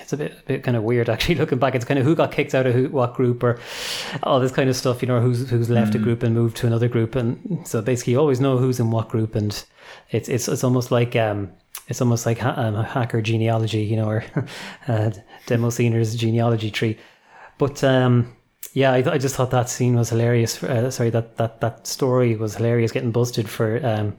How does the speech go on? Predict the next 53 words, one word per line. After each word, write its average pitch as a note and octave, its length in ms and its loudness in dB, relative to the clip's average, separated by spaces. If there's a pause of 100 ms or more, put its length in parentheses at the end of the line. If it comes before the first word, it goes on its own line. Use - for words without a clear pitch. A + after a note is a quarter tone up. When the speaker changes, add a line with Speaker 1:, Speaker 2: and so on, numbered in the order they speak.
(120)
Speaker 1:
using A2+ 220 0
fake A2+ 240 -2
stamps A2+ 380 -2
to - 80 -6
send A2 200 -2
floppy A#2 260 -2
disks - 280 -4
to A#2+ 100 -2
your A2 100 0
buddies A2+ 360 -2
t-, - 260 -6
for A#2 220 -2
a A2 100 -2
disc A#2+ 220 -2
mag. A2+ 300 -2 (460)
Speaker 2:
Yeah, - 100 -10 (460)
that's - 140 -12
awesome. - 360 -4 (360)
Speaker 1:
But C3 120 2
it B2 60 2
seems E3 180 4
it F3+ 40 2
was D3 120 0
common D3 420 2
from B2+ 160 0
the B2+ 60 2
other C#3 140 2
magazines B2 440 2
I've A2+ 140 0
read. A2+ 180 0
It A2+ 80 -6
seems A2+ 200 -2
to - 60 -12
be A#2 80 -2
quite A#2 200 0
common, A2+ 260 0
actually. A2+ 280 0
One B2+ 140 2
of C3+ 60 2
them C3 120 2
had B2 100 0
an A#2+ 100 2
article B2 500 -2 (440)
about B2 240 2
Speaker 2:
Was G3+ 100 2
Speaker 1:
the A#2+ 60 0
Speaker 2:
it? - 80 -4
Speaker 1:
different C3 320 0
ways B2 380 2
to A#2 200 0 (180)
fake A#2+ 300 -2
stamps. - 600 -2 (1040)
Speaker 2:
<laughs> - 300 -8